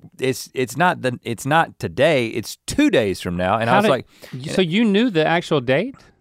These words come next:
Speaker 1: Well,
Speaker 2: The reason why she
Speaker 1: because
Speaker 2: said that is 'cause something, something popped up on her, you know,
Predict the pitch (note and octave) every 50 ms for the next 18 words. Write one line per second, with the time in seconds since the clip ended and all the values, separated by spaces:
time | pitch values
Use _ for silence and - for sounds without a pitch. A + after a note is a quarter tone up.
0 | - - - _ _ _ - D#3 F3+ E3 C#3+ C3 - _ - G2+ C3+ D#3 A3 C4
1 | C4+ A3+ A#3 - - - - E3+ - - F3+ E3+ D#3 C#3+ B2+ B2 A2+ - - C3+
2 | A#2+ - - D3+ B2+ - C#3 A#2 - _ _ _ _ _ _ - - - F#3 -
3 | F3 C#3 - - D3 C#3+ C#3 - C3 B2 - C#3+ C3 B2 A#2 A2 A#2 A#2 A2 -
4 | - - C#3 C3 A#2+ A2 G#2+ G#2 G2+ G2